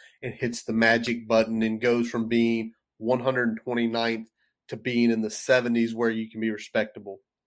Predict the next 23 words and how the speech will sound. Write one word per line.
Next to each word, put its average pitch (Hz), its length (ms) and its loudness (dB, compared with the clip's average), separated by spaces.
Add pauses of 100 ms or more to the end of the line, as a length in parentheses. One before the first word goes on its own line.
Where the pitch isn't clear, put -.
I, 131 100 -2 (240)
it, 160 360 -14
it 131 120 -8
doesn't 131 500 2
work 120 440 0
like 110 320 -2 (260)
that, 113 300 4 (260)
not 127 320 -2
without 123 380 2 (240)
talent. 113 400 0 (680)
And 135 140 -2
they 139 140 2
are 156 100 0
deprived 123 520 2
of 131 100 -8
talent 110 320 -2
on 113 140 -4
the 120 160 -8
defensive 117 400 -10
side 104 320 -6
of 110 80 -14
the 113 80 -8
ball. 117 340 -4